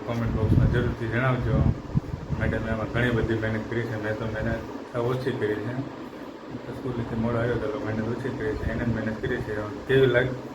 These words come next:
રેસીપી લાગી એ કોમેન્ટ બોક્સમાં જરૂરથી જણાવજો. ચેનલ ઉપર નવા હોય તો ચેનલને સબસ્ક્રાઈબ કરી લેજો,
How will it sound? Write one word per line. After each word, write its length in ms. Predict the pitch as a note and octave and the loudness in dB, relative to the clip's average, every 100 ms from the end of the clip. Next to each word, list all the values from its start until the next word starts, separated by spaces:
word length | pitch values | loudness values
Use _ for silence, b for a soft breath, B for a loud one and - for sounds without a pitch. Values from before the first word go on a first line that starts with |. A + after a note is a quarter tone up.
| - - | -8 -4
રેસીપી 340 | B2+ A#2+ A#2+ | -2 -2 0
લાગી 240 | A#2 B2 | 2 2
એ 80 | A#2 | 0
કોમેન્ટ 320 | A2+ B2 A#2+ | 2 0 0
બોક્સમાં 300 | A#2 A2+ A#2+ | 0 -2 -2
જરૂરથી 300 | A2+ A#2+ A#2 | 0 0 0
જણાવજો. 500 | A#2+ C3 B2+ A2+ A2+ - - - - - - - - - | 2 4 4 2 -2 -4 -8 -10 -12 -12 -10 -10 -8 0
ચેનલ 260 | C#3 C3+ | 2 2
ઉપર 180 | A#2 A2+ | 0 -2
નવા 160 | G#2+ A2 | 0 2
હોય 160 | G#2+ | 2
તો 140 | G#2 G#2 | 0 -4
ચેનલને 320 | A2 G#2+ A2 | -4 -4 -4
સબસ્ક્રાઈબ 400 | A#2 A2 B2+ B2+ | -6 -6 -4 -4
કરી 100 | A#2+ | -4
લેજો, 240 | A2 A2+ | -4 -4